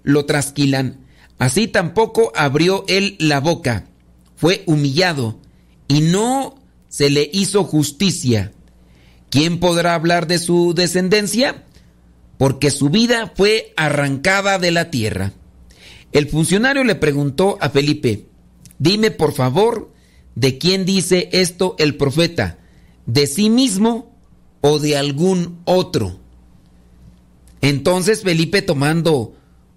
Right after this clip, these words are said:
tomando como punto de partida el lugar de la escritura que el etíope leía, le anunció la buena noticia acerca de Jesús.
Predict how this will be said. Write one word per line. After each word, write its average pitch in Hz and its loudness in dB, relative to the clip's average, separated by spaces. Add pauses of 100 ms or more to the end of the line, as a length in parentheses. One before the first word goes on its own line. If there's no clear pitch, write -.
(720)
tomando 175 0
como 139 0
punto 185 2
de 147 0
partida 160 0
el 147 0
lugar 160 0
de 165 0
la 151 2
escritura 185 0
que 131 2
el 131 -2 (200)
etíope 175 0
leía, 214 0 (300)
le 156 2
anunció 156 0 (140)
la 143 0
buena 196 2
noticia 165 0 (300)
acerca 160 -2
de 135 0
Jesús. 120 -4